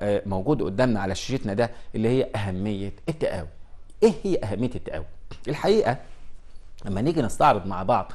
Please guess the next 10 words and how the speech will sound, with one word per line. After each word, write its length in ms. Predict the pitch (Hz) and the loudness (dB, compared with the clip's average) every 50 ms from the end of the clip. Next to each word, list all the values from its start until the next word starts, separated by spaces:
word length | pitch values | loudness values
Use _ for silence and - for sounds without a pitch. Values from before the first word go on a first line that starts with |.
| - - - - - - 110 | -8 -8 -8 -8 -4 -2 0
أهمية 340 | 107 110 101 113 139 - 92 | 2 2 4 4 4 2 0
التقاوي 520 | 85 - - - - 127 139 131 123 113 - - - - - - | -4 -4 -4 -2 4 4 6 6 4 2 -2 -8 -12 -12 -4 2
زي 160 | 110 120 110 | 2 4 4
ما 80 | 113 | 4
احنا 180 | 131 - 104 92 | 2 0 0 -2
شايفين، 380 | - - 87 - - 120 113 101 - - | -2 -2 -2 -2 -2 -2 -2 0 0 2
أول 160 | 160 113 95 | 2 2 2
حاجة 340 | - - 120 110 104 107 - - - - - - - - | 2 2 2 2 2 0 -4 -6 -10 -12 -12 -10 0 2
المحافظة 640 | 160 135 113 104 - - 127 107 95 - 104 90 - - - - - - - | 2 4 4 2 2 2 2 2 2 -2 -4 -4 -4 -6 -10 -10 -12 -12 -8
على 380 | 90 87 95 101 95 92 90 90 | -4 0 0 0 0 0 -2 -6